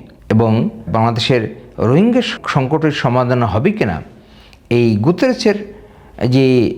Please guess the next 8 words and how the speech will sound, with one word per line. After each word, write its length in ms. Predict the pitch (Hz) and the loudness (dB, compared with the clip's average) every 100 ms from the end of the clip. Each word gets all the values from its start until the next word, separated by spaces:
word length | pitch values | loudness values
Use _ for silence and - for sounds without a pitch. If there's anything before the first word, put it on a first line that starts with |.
| - | -2
বাংলাদেশ 400 | 113 120 143 160 | 0 0 0 0
সফর 320 | - 196 240 | 0 0 0
হচ্ছে, 380 | 160 - 117 85 - - - - - | 0 0 -4 -4 -12 -20 -20 -16 -2
এই 100 | 143 | 0
সফরকে 460 | - 185 214 190 - | 2 -2 0 -2 0
কেন্দ্র 300 | 170 143 160 | 0 2 0
করে 320 | 160 147 214 - - - - - - - | 0 0 -4 -10 -20 -20 -20 -20 -20 -2
এই, 580 | 127 127 127 127 127 | 2 4 4 2 -2